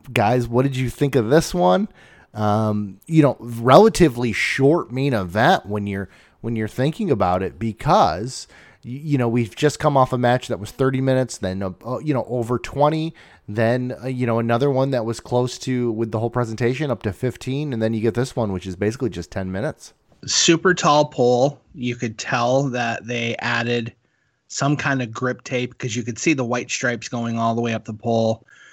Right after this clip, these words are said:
Speaker 2: to help the guys climb up the pole itself. It reminded me of the flag match that we talked about,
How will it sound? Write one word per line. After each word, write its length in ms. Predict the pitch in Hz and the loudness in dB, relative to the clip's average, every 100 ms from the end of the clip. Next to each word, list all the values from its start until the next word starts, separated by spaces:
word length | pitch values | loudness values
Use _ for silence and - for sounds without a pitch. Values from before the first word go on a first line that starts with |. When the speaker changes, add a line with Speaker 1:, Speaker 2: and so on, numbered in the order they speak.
| _ - | _ -4
Speaker 2:
to 140 | 120 | 0
help 260 | 135 123 - | 2 0 -2
the 80 | |
guys 420 | 113 123 120 120 120 | -2 0 2 0 -6
climb 300 | 131 120 120 | -6 -4 -4
up 160 | 117 | -6
the 80 | 120 | -8
pole 300 | 117 120 117 | -4 -2 -2
itself. 360 | 110 131 120 123 | -4 -2 0 -2
It 80 | |
reminded 480 | 107 135 139 139 143 | 0 2 2 2 2
me 180 | 139 131 | 0 0
of 120 | 120 | -2
the 80 | 110 | -8
flag 380 | - 120 123 117 | -4 -4 -4 -4
match 380 | 123 120 120 - | -4 -4 -6 -6
that 140 | 113 | -6
we 80 | 117 | -6
talked 360 | - 120 117 | -4 -4 -4
about, 460 | 113 120 117 117 | -6 -4 -2 -4